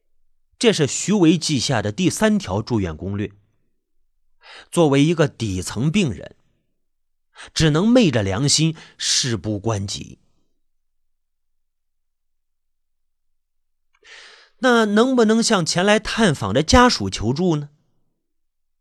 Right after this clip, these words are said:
对呀，跟自个儿的家属求助呢？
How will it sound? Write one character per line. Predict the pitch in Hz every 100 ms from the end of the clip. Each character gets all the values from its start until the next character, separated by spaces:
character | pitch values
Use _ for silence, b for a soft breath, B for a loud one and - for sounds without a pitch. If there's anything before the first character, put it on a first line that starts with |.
| _ _ _ _ _ _ _
对 | - 214
呀， | 196 B B -
跟 | 254 247 240 226 _ _
自 | - 247
个 | 156
儿 | 107
的 | 147
家 | - 233
属 | 233 -
求 | 90 98
助 | 120 175 175
呢？ | 147